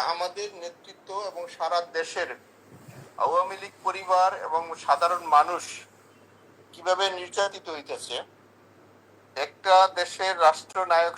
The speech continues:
সহ দেশের সকল পর্যায়ের মানুষকে কিভাবে ক্ষতিগ্রস্ত করতেছে, এটা আমরা যারা আওয়ামী লীগ পরিবার আছি সবাই এটা দিন এবং রাত্রে চব্বিশ ঘন্টার সকল কিছু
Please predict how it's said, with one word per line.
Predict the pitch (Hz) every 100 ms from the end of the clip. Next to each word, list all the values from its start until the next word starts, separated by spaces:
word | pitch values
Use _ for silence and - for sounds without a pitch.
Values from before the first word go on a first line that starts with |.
| -
সহ | 165 156 113 - - - - - - - - - -
দেশের | 170 196 196 -
সকল | 185 185 233 233 -
পর্যায়ের | 196 196 190 185 170 147
মানুষকে | 147 - - - -
কিভাবে | 170 170 175 175
ক্ষতিগ্রস্ত | 160 - 185 165 160 - 170
করতেছে, | 170 - 165 - - - 143
এটা | 165 156
আমরা | 160 165 151 - - - - - - - -
যারা | 131 151
আওয়ামী | 160 170 190
লীগ | 180 -
পরিবার | 185 190 185 180
আছি | 170 - -
সবাই | 165 156 156
এটা | 151 131 135 - - - - - - - - - -
দিন | 180 202 208 185
এবং | 180 170 170
রাত্রে | 165 - 175 151 -
চব্বিশ | 175 - 196 175 160
ঘন্টার | 170 175 170 160 147 - - - -
সকল | - 160 165 165 -
কিছু | -